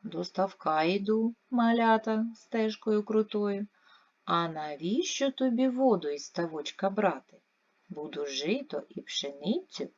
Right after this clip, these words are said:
рясно поливати. Поставте відео на паузу і перечитайте вірш самостійно. Виділяйте голосом звертання, знайдіть звертання в цьому вірші.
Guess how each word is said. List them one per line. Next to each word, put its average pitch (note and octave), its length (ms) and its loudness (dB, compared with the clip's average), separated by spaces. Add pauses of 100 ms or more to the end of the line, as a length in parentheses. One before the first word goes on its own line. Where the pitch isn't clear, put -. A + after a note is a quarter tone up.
рясно D#3+ 560 -2
поливати. A3 760 0 (1000)
Поставте F3 500 -2
відео D#3 280 -6
на D3 120 -6
паузу G#3+ 440 -2
і G#3+ 200 -2
перечитайте - 1000 -2
вірш - 720 -4
самостійно. C#3+ 840 -6 (100)
Виділяйте D#3+ 640 2
голосом E3+ 520 -4
звертання, B3+ 680 -4
знайдіть C#3 680 -8
звертання C#3+ 680 -10 (120)
в - 60 -20
цьому - 300 -12
вірші. - 480 -8